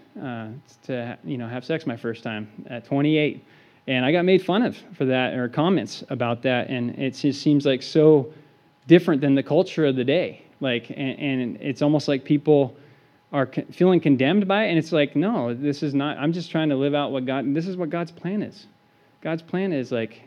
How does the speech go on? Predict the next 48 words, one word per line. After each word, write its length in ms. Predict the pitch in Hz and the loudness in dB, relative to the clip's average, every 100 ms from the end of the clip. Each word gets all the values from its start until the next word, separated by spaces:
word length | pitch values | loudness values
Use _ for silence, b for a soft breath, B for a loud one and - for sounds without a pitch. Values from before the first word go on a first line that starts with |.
| - | -12
like, 380 | 139 117 113 - _ b b b b _ _ _ - _ - | -6 -6 -8 -20 _ b b b b _ _ _ -20 _ -12
to, 120 | - | -12
to, 440 | - - 151 - - | -12 -10 -10 -10 -16
you 140 | - 156 | -6 -2
know, 200 | 135 123 | -2 -2
for, 260 | - 139 - - | 0 0 0 -4
in 160 | 156 135 | 0 0
the 60 | |
confines 420 | 135 131 151 160 | 0 -2 2 2
of 80 | 147 | 4
marriage, 560 | 131 151 196 110 107 - - | 2 2 -2 -6 -8 -16 -10
uh, 240 | 139 120 | -8 -8
to 180 | - 127 | -8 -8
have, 280 | 123 120 113 - - | -6 -6 -8 -14 -12
uh, 240 | 117 110 | -12 -12
sex, 400 | - 113 110 - | -8 -8 -8 -6
you 60 | 123 | -4
know, 160 | 120 | -2
and, 120 | 120 120 b b _ | -4 -8 b b _
and 320 | 147 139 123 - | 2 4 2 -2
I'm 140 | 147 | 0
not 200 | 190 123 | 0 0
trying 240 | - 170 160 | 0 2 0
to 240 | 139 - - | -2 -6 0
condemn 360 | 151 151 170 | 4 4 4
you 160 | 196 220 | 4 4
or 80 | 175 | 2
tell 180 | 185 | 2
you, 120 | 196 160 | 2 2
and 160 | 156 | 0
it's 100 | 156 | 0
just 160 | 180 170 | -4 -4
funny 260 | 170 190 | -2 0
how, 160 | 165 156 | 0 2
like, 460 | 147 139 - - - | 0 0 -6 -18 -6
the 120 | 151 | -4
godly, 560 | 139 139 160 151 139 B B B - | -2 0 2 2 0 B B B -4
uh, 280 | 139 123 117 - 147 - | -2 0 -2 -6 -10 -2
around, 400 | 147 143 160 160 | 2 4 4 2
when 140 | 139 | 2
people 220 | 165 165 | 2 4
are 40 | 135 | 4
around 280 | 143 165 | 4 2
the 60 | 139 | 2
godly 300 | 131 143 143 | 0 0 -2
people, 320 | - 214 147 | -2 -2 0
they 120 | 135 | 0
just, 280 | 127 131 - | 0 -4 -8